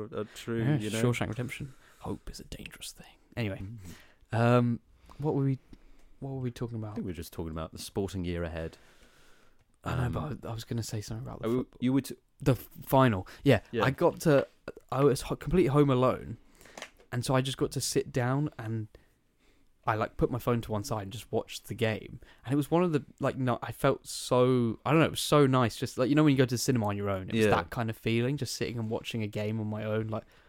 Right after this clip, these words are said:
Speaker 2: oh, I'm really fo-, like, so f-, hyper-focused
Speaker 1: Mm.
Speaker 2: on it. And I realised how weird I was when I was on my own, because I c-, at one point, um,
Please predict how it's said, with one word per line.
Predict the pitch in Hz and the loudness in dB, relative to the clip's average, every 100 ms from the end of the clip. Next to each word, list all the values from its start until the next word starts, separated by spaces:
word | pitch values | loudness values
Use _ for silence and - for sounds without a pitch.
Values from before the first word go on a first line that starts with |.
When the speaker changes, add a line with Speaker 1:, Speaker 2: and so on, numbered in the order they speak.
| _ _ _ - | _ _ _ -8
Speaker 2:
oh, | 220 143 - _ _ - | -6 -6 -10 _ _ -6
I'm | 143 | 0
really | 185 175 | 0 0
fo-, | - 165 170 | 0 0 2
like, | 160 - | 0 0
so | - - 175 | -4 2 4
f-, | 165 - 143 | 4 -2 4
hyper-focused | 151 151 143 - 127 123 135 139 | 4 6 4 2 0 2 0 0
Speaker 1:
Mm. | 107 | -2
Speaker 2:
on | - | -6
it. | - - - | -12 -8 4
And | |
I | 127 | 6
realised | 165 156 | 6 4
how | 147 | 2
weird | 120 113 120 110 | 0 2 2 2
I | |
was | 110 107 - | 0 -2 -2
when | |
I | 110 | -4
was | 110 | -4
on | 107 | -2
my | 104 | 0
own, | 107 104 113 | 0 -2 -6
because | - 135 120 - - - - | -6 -4 -4 -8 -20 -20 -10
I | 120 | -8
c-, | - | -6
at | 123 127 | -6 0
one | 139 131 | 0 2
point, | 123 113 | 0 0
um, | 107 110 107 | -4 -4 -4